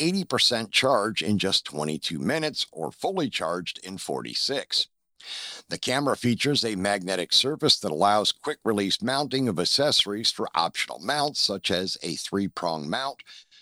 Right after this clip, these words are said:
selfie stick, multi-mount, shoe mount, mic adapter, horizontal vertical mount, adhesive mount, and quick reader.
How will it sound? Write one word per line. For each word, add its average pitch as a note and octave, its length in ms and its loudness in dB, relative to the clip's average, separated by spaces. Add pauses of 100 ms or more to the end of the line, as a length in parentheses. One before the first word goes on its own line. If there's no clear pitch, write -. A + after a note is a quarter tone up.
selfie D3 460 2
stick, G#2 400 2 (100)
multi-mount, F#2+ 960 -2 (140)
shoe - 340 0
mount, A#2 400 2 (100)
mic D3 300 2
adapter, F#2 600 -2 (160)
horizontal A#2+ 680 0
vertical C#3 440 -2
mount, F2 340 -2 (180)
adhesive B2+ 640 -2
mount, F2 320 -2 (460)
and G#2+ 360 -2
quick - 400 -10
reader. C3 440 -8